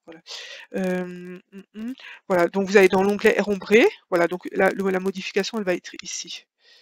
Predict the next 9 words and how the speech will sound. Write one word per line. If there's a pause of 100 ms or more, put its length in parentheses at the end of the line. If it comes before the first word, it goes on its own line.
(420)
Hein,
donc (100)
là,
quand
on
voulait, (120)
heu,
un
dessin